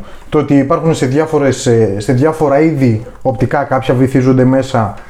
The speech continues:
ε, κάποια είναι με κέλυφος μεταλλικό, όπως λες και εσύ, εκείνο είναι άλλο κομμάτι.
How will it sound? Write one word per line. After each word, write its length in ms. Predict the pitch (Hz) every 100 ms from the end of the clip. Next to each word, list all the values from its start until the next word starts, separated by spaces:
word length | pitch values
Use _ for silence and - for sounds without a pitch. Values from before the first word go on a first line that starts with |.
| - - -
ε, 240 | 117 117
κάποια 400 | 113 135 131 147
είναι 120 | 139
με 100 | 139 127
κέλυφος 520 | 139 135 131 131 120
μεταλλικό, 420 | 120 117 117 139
όπως 200 | 131 120
λες 160 | 117 113
και 100 | 110
εσύ, 380 | - 208 208 - -
εκείνο 300 | 180 170 185
είναι 140 | 175 165
άλλο 180 | 139
κομμάτι. 340 | 101 92 92